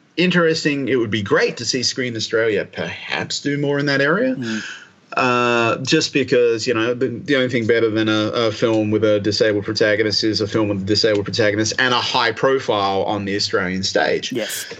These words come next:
Speaker 1: Uh, so, yeah, so it's not just about getting the films made, but it's making sure that they have the industry and cultural and distro support that an Australian film should be able to expect.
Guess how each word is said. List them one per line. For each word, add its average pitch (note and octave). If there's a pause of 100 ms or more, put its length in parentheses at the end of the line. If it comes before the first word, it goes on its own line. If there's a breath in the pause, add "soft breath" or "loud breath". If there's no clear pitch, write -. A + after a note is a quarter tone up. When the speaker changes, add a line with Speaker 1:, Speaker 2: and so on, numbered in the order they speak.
Speaker 1:
Uh, A#2
so, A#2+
yeah, C3
so C3
it's B2+
not E3
just B2+
about G2+
getting G#2
the G2+
films G2+
made, G2
but F#2+
it's -
making F#2+
sure G#2
that F#2
they G#2
have G2
the G#2
industry D#3
and C3
cultural G2
and F#2+
distro G2+
support F#2
that F#2
an F2
Australian F#2
film F#2+
should G2
be F#2
able F2
to E2
expect. -